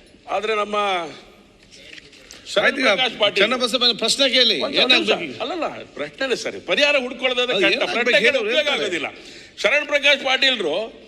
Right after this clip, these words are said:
Speaker 1: ಇದ್ರ ಬಗ್ಗೆ ಆಲೋಚನೆ ಮಾಡಿದ್ರೆ ಬಹಳ ಲಾಭ ಆಗತ್ತೆ. ನೀವು ಮೆಡಿಕಲ್ ಕಾಲೇಜನ್ನ ನೀವು ಮೇಂಟೈನ್ ಮಾಡ್ತಾ ಇದ್ದೀರಿ, ಮೆಡಿಕಲ್ ಕಾಲೇಜ್ ನಿಮ್ಮದೇ, ಐದು ವರ್ಷ ಆದ್ಮೇಲೆ ನಿಮ್ಮದೇ ಆದಂಥ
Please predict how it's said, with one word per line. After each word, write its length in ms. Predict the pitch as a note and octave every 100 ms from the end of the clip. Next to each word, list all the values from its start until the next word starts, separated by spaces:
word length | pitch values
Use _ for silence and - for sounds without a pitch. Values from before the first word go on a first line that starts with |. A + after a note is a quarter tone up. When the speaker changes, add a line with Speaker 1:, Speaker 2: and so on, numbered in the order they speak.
| - -
Speaker 1:
ಇದ್ರ 160 | G#3 C4+
ಬಗ್ಗೆ 200 | C#4+ C4+
ಆಲೋಚನೆ 400 | A#3+ C#4 C4+ C4+
ಮಾಡಿದ್ರೆ 340 | A#3+ A#3+ B3+
ಬಹಳ 200 | A3 G3+ G#3
ಲಾಭ 240 | F3 F#3
ಆಗತ್ತೆ. 380 | F3 B2+ A2+ - - - - - - - _
ನೀವು 460 | - C#4 C#4 C#4 C4+
ಮೆಡಿಕಲ್ 400 | A3+ C4 C#4+ C4+
ಕಾಲೇಜನ್ನ 460 | C4+ C4 C4 C4 C4
ನೀವು 200 | B3+ A#3+
ಮೇಂಟೈನ್ 380 | A#3+ B3+ C4+ C#4
ಮಾಡ್ತಾ 260 | B3 A3+ G#3
ಇದ್ದೀರಿ, 600 | F3+ D#3 D3+ - - - - - -
ಮೆಡಿಕಲ್ 340 | - C4 C#4 B3+
ಕಾಲೇಜ್ 260 | C4 C4
ನಿಮ್ಮದೇ, 520 | A3+ B3 G#3+ C#3 - - - - F#3
ಐದು 180 | C4
ವರ್ಷ 180 | C#4 C#4
ಆದ್ಮೇಲೆ 260 | C#4 C#4 C#4
ನಿಮ್ಮದೇ 220 | C4 C#4+
ಆದಂಥ 280 | C#4+ C#4